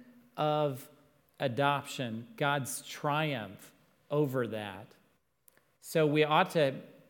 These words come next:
be full of hope here, full of hope. Verse twenty-four, "For in this hope we were saved." Now, hope that is seen is not hope, for who hopes for what he sees?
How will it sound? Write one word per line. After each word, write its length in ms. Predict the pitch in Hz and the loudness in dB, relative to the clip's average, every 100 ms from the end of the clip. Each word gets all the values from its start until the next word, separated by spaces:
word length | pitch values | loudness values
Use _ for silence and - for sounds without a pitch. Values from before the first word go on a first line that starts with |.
| _ _ _ _ _ _ _ _ - _ 139 | _ _ _ _ _ _ _ _ -20 _ 0
be 160 | 147 156 | 2 4
full 300 | - 170 151 | 4 6 6
of 100 | 101 | 2
hope 440 | - 170 220 156 | 2 4 4 2
here, 460 | 110 107 92 104 143 _ _ _ _ _ _ _ | -8 -8 -8 -12 -14 _ _ _ _ _ _ _
full 400 | - - 196 208 | -20 2 4 8
of 140 | 165 131 | 6 4
hope. 580 | 175 233 143 131 - - - - _ _ | 4 6 6 2 -2 -12 -20 -20 _ _
Verse 280 | 139 156 - | 0 0 0
twenty-four, 840 | 175 185 165 185 180 170 156 - 170 | 0 2 2 4 6 6 4 0 -12
"For 360 | - - 170 | -8 2 2
in 160 | 156 196 | 4 4
this 240 | 202 175 | 2 2
hope 260 | 180 190 160 | 6 6 6
we 160 | 175 175 | 6 6
were 300 | 165 170 165 | 6 4 4
saved." 800 | - - 196 214 208 175 110 131 | -2 2 6 8 6 4 0 -2
Now, 220 | 151 151 | 0 0
hope 580 | - 185 214 175 - - - - _ | 4 6 8 6 0 -18 -20 -20 _
that 140 | 156 156 | 4 4
is 100 | 156 | 4
seen 220 | 185 175 | 2 4
is 160 | 143 | 2
not 560 | 147 160 165 175 - - _ _ - | 2 2 2 0 -10 -20 _ _ 0
hope, 600 | 175 175 165 180 - - | 8 10 10 6 -4 -4
for 140 | 156 | 0
who 200 | 120 160 | 2 2
hopes 340 | 139 151 135 - | 4 4 4 -2
for 160 | - | 0
what 160 | 147 143 | 2 2
he 80 | 135 | 2
sees? 580 | - 151 147 143 143 | 0 0 2 0 -2